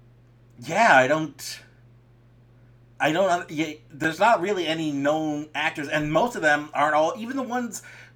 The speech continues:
that I do know, Miranda Otto and this LaPaglia guy, they're not all that good.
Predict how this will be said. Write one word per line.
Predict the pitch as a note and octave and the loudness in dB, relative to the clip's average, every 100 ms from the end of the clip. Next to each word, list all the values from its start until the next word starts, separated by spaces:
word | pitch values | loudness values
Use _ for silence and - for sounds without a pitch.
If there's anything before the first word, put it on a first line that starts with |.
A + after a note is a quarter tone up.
| _ - | _ -2
that | E3 | 2
I | F#3 | 2
do | D#3+ A#3 | 0 -4
know, | A#3 C3+ G#2+ G#2+ | -4 -2 -4 -4
Miranda | C#3 E3+ F3+ | -2 0 2
Otto | D#3 D#3+ E3+ F3 | 4 4 4 0
and | D#3 C#3 | -2 -2
this | C#3+ D3 - | -4 -8 -10
LaPaglia | C#3+ C#3 E3 E3+ F3 C#3 C3 | -6 -6 -2 -4 -2 -4 0
guy, | C3 C#3 C#3 | 2 2 2
they're | C#3 | -2
not | E3 G#3 A#3+ | 0 4 6
all | D3 | 4
that | B2 G2+ F#2 | 2 -2 -4
good. | C3+ D#3+ G#2 A#2 | -2 -2 -2 -8